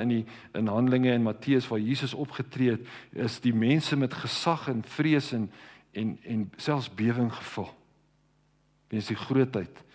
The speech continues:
en die almag van die Here. En hy moet verheerlik word. Maleagi een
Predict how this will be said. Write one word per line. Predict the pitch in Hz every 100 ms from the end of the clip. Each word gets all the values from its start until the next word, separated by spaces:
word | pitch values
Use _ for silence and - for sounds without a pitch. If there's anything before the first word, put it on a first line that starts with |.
| - -
en |
die | 104
almag | - 113 113 98
van | - 98
die | 98 101
Here. | 92 - - _ _ _ _ _ _ _ _ _ _ _ _ _ _ _ _ _ _ _ _ _ _ -
En | 92
hy | 110
moet | 127 123
verheerlik | - 110 107 104 101 -
word. | 90 90 107
Maleagi | 113 110 127 - 127
een | 127 127